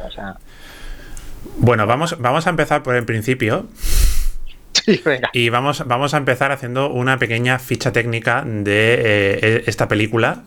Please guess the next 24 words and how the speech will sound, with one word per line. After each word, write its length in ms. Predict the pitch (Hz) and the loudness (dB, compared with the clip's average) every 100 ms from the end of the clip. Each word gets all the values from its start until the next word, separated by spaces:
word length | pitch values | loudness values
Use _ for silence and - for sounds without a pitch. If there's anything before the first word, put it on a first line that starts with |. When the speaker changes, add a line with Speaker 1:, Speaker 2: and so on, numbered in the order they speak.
| - | -6
Speaker 2:
que 100 | 104 | 0
hoy 120 | 101 | 2
nos 140 | 104 104 | 2 2
ocupa, 360 | 107 123 156 277 - - | 2 2 0 -4 -18 -18
que 220 | - 98 98 | -2 2 2
es, 120 | 98 | 2
eh, 580 | 101 95 92 92 92 92 - - - - - | 2 2 2 2 0 -2 -8 -10 -10 -14 -6
Armagedón. 680 | 101 101 101 107 127 196 - - - - - - | -4 -2 -2 0 0 -4 -10 -20 -20 -20 -20 -6
Es 180 | 131 131 | -4 -2
una 140 | 147 | -2
película 640 | 131 127 127 127 117 110 107 | 0 0 0 0 2 2 0
del 180 | 104 113 | -2 -2
año 300 | 113 110 107 | -2 -2 -2
mil 240 | 107 131 | 0 0
novecientos 440 | 139 127 131 120 110 | 0 -2 -2 -2 0
noventa 420 | 113 110 110 107 | 0 2 2 0
y 140 | 107 | 2
ocho, 500 | 131 - - 202 226 - - - - - | 0 0 0 0 -2 -12 -20 -18 -18 -6
dirigida 580 | 117 123 113 123 123 127 | -2 0 0 0 0 2
por 360 | 117 120 120 | 2 2 0
nuestro 460 | 113 110 113 120 120 | -2 -2 -2 0 0
amigo 420 | 110 107 113 117 117 | 0 0 2 0 0
Miguel 440 | 113 107 104 110 | 0 2 2 2
Bahía. 380 | 101 98 117 160 | 0 0 0 -2